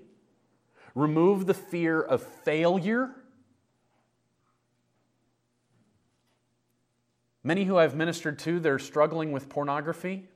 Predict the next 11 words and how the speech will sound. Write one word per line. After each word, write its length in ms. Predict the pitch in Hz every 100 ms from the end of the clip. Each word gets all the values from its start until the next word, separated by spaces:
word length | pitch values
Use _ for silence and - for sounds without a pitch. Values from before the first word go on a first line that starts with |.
| _ _ _ _ _ _ _ _ -
They've 160 | 147
just 220 | 143 120 113
given 220 | 139 135
up. 380 | 143 - - - - _ _ _ _ _ _ _ _ _
It's 180 | 147 -
like 180 | 160 156
the 80 | 147
giants 460 | 151 156 170 170
in 80 | 165
the 60 | 143
land. 480 | 143 156 135 90